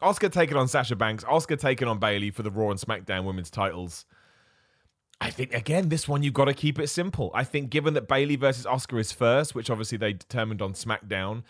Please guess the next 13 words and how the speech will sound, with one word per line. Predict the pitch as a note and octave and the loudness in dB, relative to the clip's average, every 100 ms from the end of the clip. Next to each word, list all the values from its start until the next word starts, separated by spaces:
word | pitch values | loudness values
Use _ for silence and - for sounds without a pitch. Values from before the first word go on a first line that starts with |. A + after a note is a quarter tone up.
| - | -20
Sasha | - C3+ A2+ B2+ | -4 -2 0 0
Banks | A#2+ A#2 | 0 -2
should | - A2+ | -6 -4
come | B2 A2 | -2 0
out, | G#2+ A2+ | 0 -2
screw | - - B2+ | -4 2 4
over | B2 A#2+ | 4 4
Asuka. | A2 G#2 - A2 A#2 - - | 2 0 -2 -2 -2 -10 -4
That | A#2 A#2 | 0 2
allows | A#2 A#2 A#2+ | 2 2 2
Bayley | F#2 G#2+ G#2+ G#2+ | 2 0 0 -2
to | - | -2
retain. | A2 A2 A#2+ F#2+ F#2+ A2 | -2 -2 -2 0 -2 -6